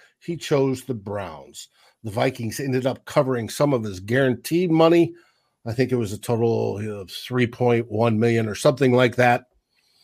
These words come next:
And he signed with the Browns, and they reworked some stuff because they only had seven point one million in cap space, so they needed to get under that. They basically, he s-, signed there with a one-year deal, but he, they stretched out some money into a void year.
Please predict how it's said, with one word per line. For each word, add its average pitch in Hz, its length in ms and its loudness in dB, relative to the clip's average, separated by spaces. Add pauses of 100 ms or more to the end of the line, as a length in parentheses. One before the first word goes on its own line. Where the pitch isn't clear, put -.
(220)
And 143 120 6
he 147 80 6
signed 143 400 4
with 135 140 2
the 139 80 -4
Browns, 123 520 4
and 117 80 -2
they 135 120 6
reworked 127 460 2
some 110 160 -6
stuff 113 420 -6 (500)
because 120 220 4
they 147 140 10
only 143 160 8
had 120 240 2
seven 131 800 2
point 131 280 0
one 123 300 4
million 127 320 4
in 110 60 -6
cap 123 280 -2
space, 120 340 -4
so 113 120 -10
they 120 160 -2
needed 131 260 0
to 113 80 -6
get 120 160 2
under 117 220 0
that. 107 380 -4 (680)
They 120 160 4
basically, 135 640 4
he 127 140 -4
s-, - 200 -4 (140)
signed 139 460 4
there 147 240 4
with 123 120 4
a 117 40 4
one-year 127 400 6
deal, 123 200 6
but 113 160 -2
he, 117 220 -2
they 113 140 0
stretched 120 360 -2
out 120 200 -4
some 107 140 -8
money 117 260 2
into 95 220 -6
a 90 40 -12
void 110 340 4
year. 101 200 -10